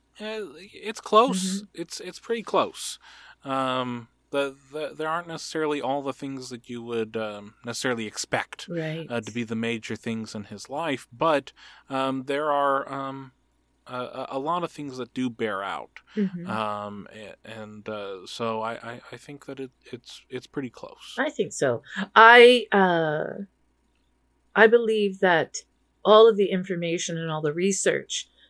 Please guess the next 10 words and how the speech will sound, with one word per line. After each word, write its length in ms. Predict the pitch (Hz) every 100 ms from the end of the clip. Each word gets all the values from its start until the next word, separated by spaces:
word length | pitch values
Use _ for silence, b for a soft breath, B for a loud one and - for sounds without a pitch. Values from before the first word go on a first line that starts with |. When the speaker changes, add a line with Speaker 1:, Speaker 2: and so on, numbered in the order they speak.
| -
Speaker 2:
that 160 | 170 170
you've 220 | 185 180 -
offered 600 | 156 190 - 147 - - - _ _ _ _ _ _ _ _ -
on 580 | 185 220 165 139 180 - _ _ _ 190
Neville 320 | 170 147 143
Chamberlain 640 | - 143 139 131 123 123
is 220 | 156 160 147
very, 800 | 156 214 214 220 - 139 139 - _ _ _ _ _
uh, 280 | 185 165 147
beneficial, 680 | - 190 170 269 - 185